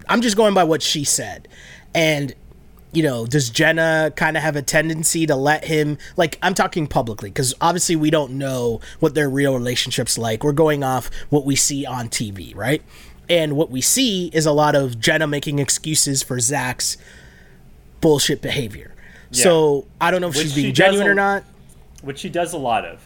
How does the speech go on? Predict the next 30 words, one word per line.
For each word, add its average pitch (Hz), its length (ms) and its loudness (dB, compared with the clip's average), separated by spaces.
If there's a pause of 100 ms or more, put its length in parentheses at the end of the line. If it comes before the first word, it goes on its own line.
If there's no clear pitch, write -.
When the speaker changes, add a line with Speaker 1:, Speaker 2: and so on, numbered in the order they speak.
Speaker 2:
She - 220 -10
often 127 360 2
Speaker 1:
Mm-hmm. 123 80 0
Speaker 2:
makes 117 300 -6
excuses 104 520 -14
for 101 140 -18
Zach. 87 420 -14 (460)
Speaker 1:
Yeah. - 260 -6 (880)
So, 170 460 2 (420)
the 147 160 0
interesting 190 600 0
thing 165 260 2
here, 135 680 -2 (200)
to - 160 -4
me, 127 640 0 (560)
was, 135 580 2 (180)
so 151 220 0
Corey 214 400 4
posted 180 400 0
a 156 60 2
confused 175 1080 0
pic, - 400 0 (380)
and 156 120 0
the 147 100 0
internet 180 420 2
goes 151 240 0
crazy, - 480 -4 (160)
right? 131 260 0 (300)
Speaker 2:
Yeah. 107 240 -10 (100)
Speaker 1:
So, 147 540 2